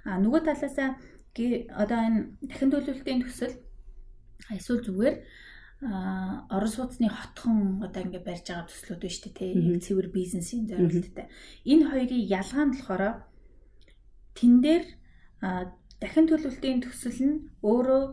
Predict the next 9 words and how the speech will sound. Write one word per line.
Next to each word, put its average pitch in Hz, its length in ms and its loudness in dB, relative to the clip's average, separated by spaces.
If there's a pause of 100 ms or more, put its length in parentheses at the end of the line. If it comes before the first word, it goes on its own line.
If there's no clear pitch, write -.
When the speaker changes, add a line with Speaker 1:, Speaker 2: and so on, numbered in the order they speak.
(300)
Speaker 1:
Улаанбаатар 247 600 0
хотын 233 560 0
юм 208 80 6
уу, 190 80 2
ямар 208 280 4
нэгэн 220 280 4
хотын 202 360 -4
хийх 214 320 -6
ёстой 185 400 -4